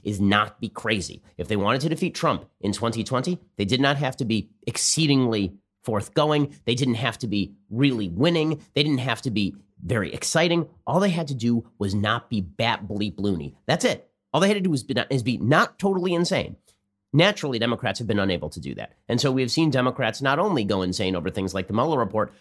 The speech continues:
but on policy, they've been swinging radically to the left. And that's not just true on things like Medicare for All, where, frankly, there's a pretty healthy debate in the country over exactly which direction we should go with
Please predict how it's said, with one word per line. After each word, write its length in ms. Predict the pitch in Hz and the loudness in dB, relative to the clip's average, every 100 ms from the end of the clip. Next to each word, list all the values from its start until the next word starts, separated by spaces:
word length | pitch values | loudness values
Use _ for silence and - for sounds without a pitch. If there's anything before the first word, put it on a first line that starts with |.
| - | -4
but 100 | 135 | -2
on 140 | 127 | 0
policy, 420 | 127 151 151 143 | 0 0 0 -4
they've 100 | 113 | -4
been 140 | 107 117 | -2 -2
swinging 480 | - 143 147 127 127 | 0 0 2 0 -2
radically 500 | 175 196 202 151 117 | 0 0 0 -2 -2
to 60 | |
the 80 | 95 | -2
left. 300 | 90 60 - - - | -4 -6 -10 -12 0
And 100 | 185 | 0
that's 160 | 247 | 2
not 140 | 202 170 | 0 -2
just 180 | 143 - | -4 -4
true 200 | 131 117 | -2 -2
on 100 | 110 | -2
things 220 | 113 107 | -2 -2
like 140 | 98 | -2
Medicare 380 | 113 113 120 107 | 0 0 0 -2
for 160 | 117 - | 0 0
All, 300 | 101 - - | 0 -2 -6
where, 140 | - 165 | -2 0
frankly, 500 | - 202 202 170 - _ _ - | 0 0 0 -2 -4 _ _ 0
there's 240 | 190 175 | 0 2
a 60 | 170 | -2
pretty 220 | 185 196 | 0 -2
healthy 340 | 156 156 160 135 | 0 -2 0 0
debate 320 | 107 117 - | 0 0 0
in 80 | 104 | -2
the 60 | |
country 380 | 92 120 127 131 - _ - | -2 -2 0 -4 -6 _ -4
over 260 | 110 101 - | -2 -2 -2
exactly 500 | 117 104 104 - 113 | -2 0 -2 -2 -2
which 220 | 110 - | -2 -2
direction 340 | 123 104 - 101 | -4 -4 -2 -2
we 60 | |
should 160 | - 95 | -2 -4
go 320 | 78 69 - - | -4 -4 -8 -4
with 300 | 123 117 | 0 0